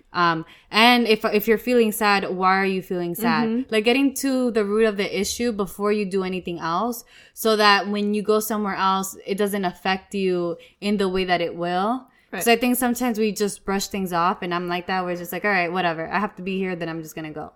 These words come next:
Speaker 2: Mm-hmm.
Speaker 1: And I've learned that you wanna make sure that you're taking care of yourself first before you put yourself in a situation where you literally drag everybody else with you.
Speaker 2: You're right.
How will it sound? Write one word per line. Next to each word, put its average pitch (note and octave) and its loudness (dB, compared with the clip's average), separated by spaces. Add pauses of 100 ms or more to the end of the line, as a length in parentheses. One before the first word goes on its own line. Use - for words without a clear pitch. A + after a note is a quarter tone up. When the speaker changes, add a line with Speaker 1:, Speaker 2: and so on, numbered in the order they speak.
Speaker 2:
Mm-hmm. A#3+ 2 (100)
Speaker 1:
And G3+ 0
I've G3+ 0
learned G#3 2
that E3+ 2 (300)
you G#3+ 2
wanna A3+ 6
make A#3+ 2
sure A3 2
that G#3 2
you're F#3 0
taking G3+ -4
care G3+ -4
of F#3 -4
yourself F3+ -6
first G3 -6 (520)
before A3+ 2
you A3+ 6
put G#3+ 10
yourself G#3 0
in F#3+ -4
a F#3 -2
situation F#3 -6
where F3+ -2
you F3 0
literally F#3+ 0
drag E3+ -2
everybody D#3+ -4
else D3+ -8
with - -12
you. - -20
Speaker 2:
You're A3 -2
right. G#3 -8